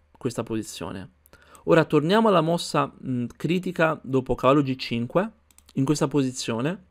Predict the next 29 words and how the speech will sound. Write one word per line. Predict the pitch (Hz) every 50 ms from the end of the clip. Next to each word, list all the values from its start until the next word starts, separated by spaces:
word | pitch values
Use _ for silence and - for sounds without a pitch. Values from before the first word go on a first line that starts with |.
| _ -
la | 127 - 135
mossa | 151 175 202 208 - - 190
migliore | 170 165 160 156 160 180 185 180
del | 175 170 165 156
nero | 151 151 160 180 190 190
sembra | 170 - - 151 147 135 135 139
essere | 139 139 - - - 139 127 120 110 - - _ _ _
pedone | - 127 123 143 175 190 170
G | 139 143 135
sei, | - - - 123 110 117 143 175 214 - _ _
non | - 139 127 127 131 139 151 160 185
è | 202 190 170 175 _ _ - - _ _ _ _
quasi | - 160 170 165 156 156
mai | 156 160 170
stata | 160 - - 143 143 135
giocata | 123 127 127 - 135 113 117 120 - 147 165 190 - _ _ _ _ _ _ _
perché | - 131 135 - - 143 135
è |
una | 131 127 131 135
mossa | 143 160 151 - - - 127
controintuitiva, | - - - 156 156 - 156 147 139 - - 127 123 - 135 131 135 160 180 202 - _ _ _ _ _ _ -
ma | 139 143 147
vediamo | 151 165 160 185 196 208 202 196 -
cosa | - - - 180 190 190 214 190
dobbiamo | 170 170 156 151 151 160 165 160
fare | - - 135 143 139 139
in | 135 131
questo | - 135 - - -
caso. | - - - - - - - -